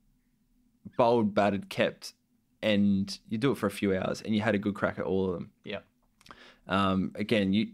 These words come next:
Speaker 1: you, if you last more than twenty balls as a batter, you're doing all right. So I used to find sometimes going to the nets quite boring.
Speaker 2: Right.
Speaker 1: 'Cause you kind of, you bowl and it's, you know, you're one of ten other people bowling, then you get a bit of a bat and then your batting turns over or,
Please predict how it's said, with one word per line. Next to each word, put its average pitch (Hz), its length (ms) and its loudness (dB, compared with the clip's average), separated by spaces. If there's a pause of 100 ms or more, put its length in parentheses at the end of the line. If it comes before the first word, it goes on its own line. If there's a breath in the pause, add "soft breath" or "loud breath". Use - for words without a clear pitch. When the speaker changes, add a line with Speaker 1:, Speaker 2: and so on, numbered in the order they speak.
(160)
Speaker 1:
you, 85 200 -14 (100)
if 113 120 -2
you 117 80 2
last 120 280 2
more 104 100 2
than 95 80 -2
twenty 101 240 0
balls 95 320 -2
as - 0 -
a 90 80 -6
batter, 82 240 -2
you're 90 160 -2
doing 92 220 -2
all 78 80 -4
right. 80 240 -4 (880 loud breath)
So 135 160 0
I 165 60 6
used 208 120 2
to 190 60 -4
find 156 260 2
sometimes 113 360 0
going 98 160 0
to 92 40 -4
the 95 100 -4
nets - 360 -4
quite - 300 -2 (220)
boring. 98 380 0
Speaker 2:
Right. 220 460 -10 (100)
Speaker 1:
'Cause 127 180 -4
you 131 120 0
kind 156 220 -2
of, 113 200 -4
you 107 120 -6
bowl 110 520 2
and 98 120 2
it's, - 260 -8
you 98 80 -4
know, 98 80 -4
you're 104 160 0
one 104 160 2
of 101 120 -4
ten 95 180 -2
other 92 180 -2
people 98 280 -2
bowling, 104 280 2
then 110 100 2
you 107 60 2
get 98 140 0
a 95 60 -4
bit 95 160 -4
of 95 60 -4
a 92 60 -4
bat 92 360 -2
and 80 80 -8
then 95 80 -2
your 95 100 -2
batting 101 280 0
turns 107 300 0
over 101 400 2
or, 101 220 2